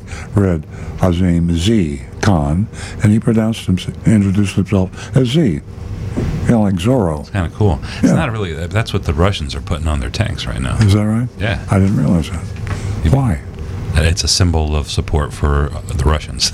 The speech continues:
Speaker 1: Oh.
Speaker 2: <laughs> It's not a good name to have.
Speaker 1: Not a good name.
Speaker 2: <laughs>
Speaker 1: My husband had spotted him watching us, uh,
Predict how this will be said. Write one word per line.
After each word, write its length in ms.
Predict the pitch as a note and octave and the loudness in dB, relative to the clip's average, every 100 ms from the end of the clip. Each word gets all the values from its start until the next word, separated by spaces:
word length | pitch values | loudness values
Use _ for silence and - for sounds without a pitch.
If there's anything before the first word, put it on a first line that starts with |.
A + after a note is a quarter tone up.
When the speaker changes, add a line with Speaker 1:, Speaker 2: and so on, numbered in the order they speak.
| - - | 2 4
Speaker 1:
Oh. 200 | C3 B1 | 2 0
Speaker 2:
<laughs> 160 | - G2 | -4 -4
It's 160 | - G2+ | 0 2
not 120 | F#2 | 2
a 40 | |
good 180 | E2 D2+ | 2 0
name 200 | D#2 D#2 | 0 0
to 80 | C#2 | 0
have. 80 | C2+ | 2
Speaker 1:
Not 180 | C3+ C#3+ | 4 2
a 40 | |
good 220 | F2 D#2+ | 2 0
name. 200 | D#2 C#2 - - - - | 0 -2 -4 -8 -6 -6
Speaker 2:
<laughs> 400 | - - - - | -4 -4 -2 0
Speaker 1:
My 140 | C4+ F#3 | 2 2
husband 300 | G#3 D#3+ B2+ | 2 2 0
had 100 | G#2+ | -2
spotted 300 | C3+ B2+ B2 | 0 0 0
him 100 | G#2+ | 0
watching 380 | A2+ G#2+ G#2 | 0 0 2
us, 260 | G#2 A2 - | 2 2 0
uh, 220 | G2+ F2 | 2 2